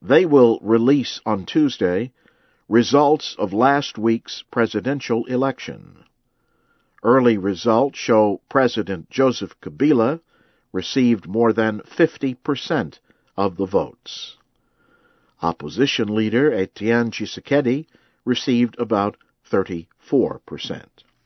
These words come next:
Supporters of both men say they believe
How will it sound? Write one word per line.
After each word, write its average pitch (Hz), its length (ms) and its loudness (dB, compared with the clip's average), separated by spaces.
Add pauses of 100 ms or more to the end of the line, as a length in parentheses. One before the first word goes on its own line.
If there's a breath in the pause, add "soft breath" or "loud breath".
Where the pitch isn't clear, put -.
(880)
Supporters 143 640 2
of 110 180 -4
both 143 300 2
men 113 340 -2
say 113 460 0 (400)
they 117 240 4
believe 120 500 2